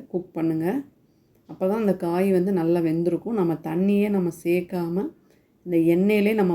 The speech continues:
வதக்கி விட்டு வேக வச்சு செய்யறதுனால இந்த மாதிரி மூடி போட்டு, மூடி போட்டு நம்ம வேக வைக்கிறோம்.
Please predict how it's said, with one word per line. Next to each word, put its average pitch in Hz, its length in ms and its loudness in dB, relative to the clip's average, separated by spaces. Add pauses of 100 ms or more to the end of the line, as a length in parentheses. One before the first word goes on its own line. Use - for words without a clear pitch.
வதக்கி 180 320 0
விட்டு 185 240 -4
வேக 170 240 2
வச்சு 165 240 -4
செய்யறதுனால 156 580 -2 (680)
இந்த 180 160 0
மாதிரி 196 180 0 (120)
மூடி 202 260 2
போட்டு, 170 200 -4 (100)
மூடி 175 240 0
போட்டு 156 260 -6
நம்ம 165 240 -2
வேக 156 120 -2 (100)
வைக்கிறோம். 160 360 -4